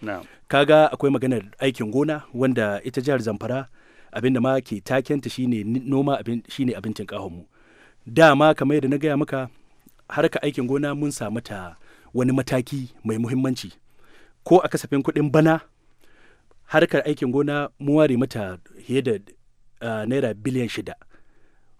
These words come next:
Speaker 2: domin ganin an haɓaka ta. Akwai wani shiri wanda jagoran mu, Sanata Ahmad Sani Riman Bakure ya ƙirƙiro a lokacin da yana gwamnan jihar Zamfara, shine na abinda mutane ke kira Zakaref. Zamfara Comprehensive,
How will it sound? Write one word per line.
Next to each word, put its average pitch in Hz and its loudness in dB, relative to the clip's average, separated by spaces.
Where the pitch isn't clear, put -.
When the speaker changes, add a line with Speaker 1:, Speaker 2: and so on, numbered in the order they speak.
Speaker 2:
domin 120 -2
ganin 127 0
an 131 -6
haɓaka - -10
ta. - -14
Akwai 156 2
wani 175 4
shiri 160 0
wanda 107 -2
jagoran 117 4
mu, 123 2
Sanata 127 -2
Ahmad 113 -4
Sani 117 -4
Riman 113 -2
Bakure 110 -6
ya - -2
ƙirƙiro 123 -4
a 107 -12
lokacin 113 -8
da 113 -2
yana 107 -6
gwamnan 113 -2
jihar 110 -10
Zamfara, 104 -4
shine 127 0
na 117 2
abinda 113 -2
mutane 117 -4
ke 107 -6
kira 113 -6
Zakaref. 107 -4
Zamfara 127 -2
Comprehensive, 107 -6